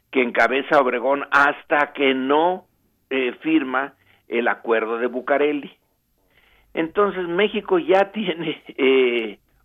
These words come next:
una experiencia frente a Estados Unidos de lo que puede significar estos, eh,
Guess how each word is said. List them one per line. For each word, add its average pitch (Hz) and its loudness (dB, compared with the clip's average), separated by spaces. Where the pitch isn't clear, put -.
una 160 2
experiencia 139 -4
frente 180 2
a 120 2
Estados 117 -6
Unidos 107 -12
de 151 2
lo 151 4
que 156 0
puede 202 4
significar 156 -2
estos, 165 -4
eh, 123 0